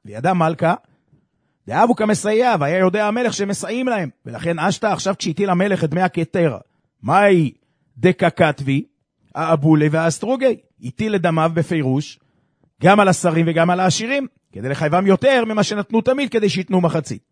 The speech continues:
אבל אם לא היה יודע המלך מתחילה שהאסטרוגי מסייעים ביד האבולי, לא היה מחייב עכשיו רבי את האסטרוגי לשלם מחצית, כי ייתכן שמה שהמלך כתב עכשיו בפירוש,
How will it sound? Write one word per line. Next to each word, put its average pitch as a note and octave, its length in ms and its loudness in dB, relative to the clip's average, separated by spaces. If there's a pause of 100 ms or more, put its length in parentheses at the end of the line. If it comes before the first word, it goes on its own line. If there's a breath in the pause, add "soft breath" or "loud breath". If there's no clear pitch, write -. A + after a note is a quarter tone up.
אבל G#2 200 -4
אם G#3+ 140 2
לא G3+ 100 6
היה G3+ 160 4
יודע F#3+ 260 4
המלך F#3+ 240 -2
מתחילה F#3 380 0
שהאסטרוגי F3 500 0
מסייעים F3 340 -2
ביד E3+ 240 2
האבולי, C3+ 460 2
לא C#3+ 80 0
היה D#3 140 0
מחייב D#3+ 360 2
עכשיו E3+ 240 0
רבי A3+ 220 -2
את F#3 80 -6
האסטרוגי F3+ 380 -2
לשלם F#3+ 300 0
מחצית, G3 380 -2
כי E3 100 -8
ייתכן D3+ 300 -6
שמה F3 200 -2
שהמלך F3+ 380 -4
כתב F3 240 -2
עכשיו F3 200 -4
בפירוש, E3 600 0